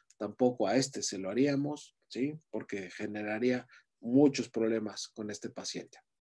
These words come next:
¿sí? <coughs> Aquí se hacen otro tipo de maniobras. <coughs> Y si, simplemente es para que ustedes vean después cómo removimos esos cálculos urinarios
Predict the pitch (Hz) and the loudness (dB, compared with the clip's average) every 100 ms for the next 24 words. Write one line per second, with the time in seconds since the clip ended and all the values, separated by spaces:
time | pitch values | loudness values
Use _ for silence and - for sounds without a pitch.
0 | _ - 170 180 _ - - - _ - | _ -4 -2 -4 _ -20 -20 -20 _ 6
1 | - 1077 1077 - - - - _ _ _ | 8 8 4 6 6 6 4 _ _ _
2 | 165 143 165 165 147 139 143 135 135 139 | 0 4 8 8 8 6 6 4 4 8
3 | 135 139 185 220 185 175 185 - - - | 8 8 6 8 8 8 6 0 -14 -20
4 | - _ _ - - - - - - 175 | -20 _ _ 6 8 8 4 6 8 8
5 | - - _ - - 185 185 165 151 143 | 6 -18 _ -12 4 8 12 12 12 8
6 | 135 - 135 123 - 151 151 160 147 131 | 6 8 8 6 4 4 6 8 8 6
7 | - _ _ _ _ _ _ _ _ _ | 0 _ _ _ _ _ _ _ _ _
8 | _ - - - - - 127 - 147 - | _ -20 -20 -20 -6 2 4 6 6 6
9 | 160 156 156 156 135 135 151 151 131 143 | 6 8 8 8 10 10 10 8 6 4
10 | 135 135 - - 139 139 143 139 160 160 | 4 4 2 6 6 6 4 6 6 6
11 | 175 170 165 208 - | 8 8 8 6 0